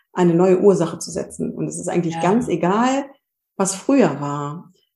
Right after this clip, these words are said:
Speaker 1: Also das
Speaker 2: Mhm.
Speaker 1: ist auch, dieser Begriff Karma zum Beispiel, das ist ja auch was, was oft missverstanden wird, ne? „Oh, das ist mein Karma, deshalb geht's mir jetzt schlecht und <laughs> das war's dann so ungefähr“, ne?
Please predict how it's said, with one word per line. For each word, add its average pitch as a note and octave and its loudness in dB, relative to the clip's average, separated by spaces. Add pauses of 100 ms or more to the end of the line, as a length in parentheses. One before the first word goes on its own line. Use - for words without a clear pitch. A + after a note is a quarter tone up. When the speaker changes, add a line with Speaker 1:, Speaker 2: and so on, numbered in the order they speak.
(160)
Speaker 1:
Also E3+ -4
das D#3+ 2
Speaker 2:
Mhm. E3 -6
Speaker 1:
ist G3+ -2
auch, F3+ -4
dieser F3 2
Begriff B3 0
Karma C4+ -4
zum - -6
Beispiel, B3 -4
das G#3 -4
ist - -14
ja F#3+ -2
auch - -8
was, G3 -2
was F3 -4
oft F3 -6
missverstanden E3 -4
wird, - -6
ne? D#3 -6 (260)
„Oh, G#3+ 6
das A3 2
ist E3+ -4
mein D#3+ 2
Karma, G3 2
deshalb F3 2
geht's F3+ 2
mir E3 -4
jetzt - -6
schlecht F3 2
und E3+ -2
<laughs> G3 0
das F3 2
war's E3+ 0
dann D#3+ -4
so D3+ -6
ungefähr“, - -4
ne? F#3 -4